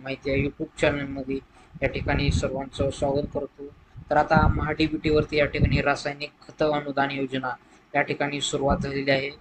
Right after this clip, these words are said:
त्याचा ऑनलाइन फॉर्म भरण्यास पण या ठिकाणी सुरुवात झालेली आहे.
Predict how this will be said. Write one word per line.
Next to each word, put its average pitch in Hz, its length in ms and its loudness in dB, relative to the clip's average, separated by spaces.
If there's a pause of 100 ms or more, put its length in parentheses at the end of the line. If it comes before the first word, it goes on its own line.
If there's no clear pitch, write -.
(260)
त्याचा 151 200 2
ऑनलाइन 147 340 4 (160)
फॉर्म 151 360 2
भरण्यास 147 360 2
पण 151 140 -4
या 147 80 2
ठिकाणी 143 320 -2
सुरुवात 139 400 0
झालेली 139 300 -2
आहे. 131 100 2